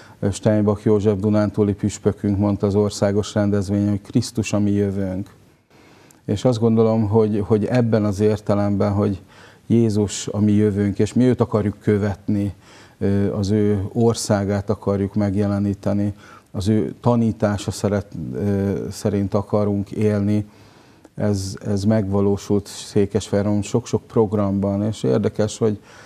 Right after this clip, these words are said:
hogy, ö, nem csak, ö, lelkészek vagy egyházi személyek, ö,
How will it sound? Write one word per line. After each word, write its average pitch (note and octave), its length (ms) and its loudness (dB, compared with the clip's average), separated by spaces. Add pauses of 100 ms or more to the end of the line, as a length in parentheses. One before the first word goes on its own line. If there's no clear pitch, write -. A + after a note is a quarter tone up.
(280)
hogy, G2+ 300 0
ö, G#2 440 2 (680)
nem G#2+ 240 0
csak, G2+ 340 -2
ö, G2+ 420 0 (180)
lelkészek G#2+ 760 0
vagy G2+ 140 0
egyházi G2+ 400 0
személyek, G2+ 760 -2 (480)
ö, G2 240 0